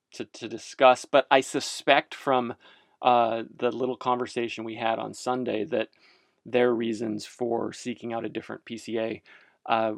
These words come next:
were rooted in a lot of these similar concerns. It just so happens that they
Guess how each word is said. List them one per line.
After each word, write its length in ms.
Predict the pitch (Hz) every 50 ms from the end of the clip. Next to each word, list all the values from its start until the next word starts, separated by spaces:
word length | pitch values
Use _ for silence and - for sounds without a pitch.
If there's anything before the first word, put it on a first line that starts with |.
| _ _ _ _ _ -
were 320 | 120 117 127 127 117 117
rooted 480 | 107 120 127 127 120 120 113 107 110 - -
in 480 | 120 117 113 113 110 110 110 110 107 - -
a 180 | 107 107 113
lot 220 | 113 117 117 113 117
of 120 | 117 104
these 160 | 110 110 104
similar 400 | - - 139 127 123 117 117 113
concerns. 680 | 110 - 110 104 - - - 123 113 110 107 107 104 110
It 80 | 113
just 220 | 104 113 110 - -
so 100 | 120 110
happens 440 | 113 110 110 - 110 107 104 -
that 200 | - 117 110 107
they 320 | 107 117 113 117 113 113